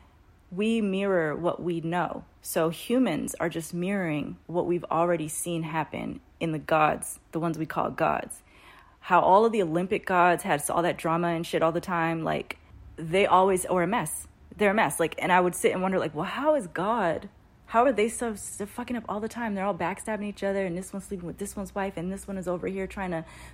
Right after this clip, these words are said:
throw a sword in him." And, like, they're so fucked up. They're just like people because they are.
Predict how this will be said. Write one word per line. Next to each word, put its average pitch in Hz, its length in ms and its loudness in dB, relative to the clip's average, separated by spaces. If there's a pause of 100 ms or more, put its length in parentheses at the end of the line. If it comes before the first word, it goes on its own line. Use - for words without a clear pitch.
throw 190 140 0
a 190 40 0
sword 202 320 0
in 196 120 -2
him." 190 300 -2
And, 175 140 -6 (420)
like, 185 360 2 (100)
they're 196 140 0
so 214 240 -2
fucked 202 360 -4
up. 254 240 2
They're 175 120 0
just 160 340 -4
like 160 180 0
people - 560 -2 (100)
because - 260 -10
they - 120 -4
are. - 300 -2